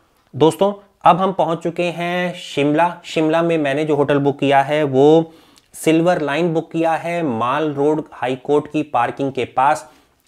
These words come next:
इस होटल को मैंने किया है और ये मेरे को थ्री नाइट का पड़ा है सिक्स थाउजेंड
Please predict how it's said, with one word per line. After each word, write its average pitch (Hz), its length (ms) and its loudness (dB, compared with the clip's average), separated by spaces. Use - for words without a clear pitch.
इस 226 260 2
होटल 170 260 2
को 190 100 0
मैंने 180 240 0
किया 165 280 0
है 160 160 -4
और 151 180 -4
ये 151 120 0
मेरे 156 140 -2
को 160 160 -4
थ्री 156 260 -4
नाइट 147 260 -4
का 147 140 -4
पड़ा 127 260 -2
है 143 220 -6
सिक्स - 560 -8
थाउजेंड 139 640 -2